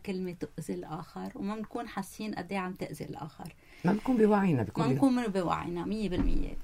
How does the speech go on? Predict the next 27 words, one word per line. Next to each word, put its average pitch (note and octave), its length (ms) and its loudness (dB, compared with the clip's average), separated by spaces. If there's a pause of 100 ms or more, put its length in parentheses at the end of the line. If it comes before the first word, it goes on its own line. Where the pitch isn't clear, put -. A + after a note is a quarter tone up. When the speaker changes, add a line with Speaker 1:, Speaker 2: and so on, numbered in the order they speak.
Speaker 1:
آه، G#3 720 2
بالمقدمة B3+ 760 4
خليني A3 400 -4
أقول A3 340 0
إنه، G3+ 720 -2 (100)
آه، F#3 260 -2
نحنا G#3 480 -2 (100)
كله G3+ 240 -2
حالة G3 400 0
وجدانية، F3 760 -6
يعني E3+ 400 -8 (340)
في - 140 -8
عنا F#3+ 560 -2
ميلة F#3+ 400 -2
الشمال F#3 400 -6 (140)
هي F#3 120 -2
منطق F3+ 500 -4 (120)
براسنا، E3+ 720 -6 (380)
وميلة B3+ 380 6 (100)
اليمين G3 500 -2
هي G3 560 -2
العواطف D#3+ 720 -4
يلي F3 260 -6
هي F3+ 40 -2
عكس F3 360 -8
ميلة D#3+ 260 -2 (120)
القلب. - 280 -10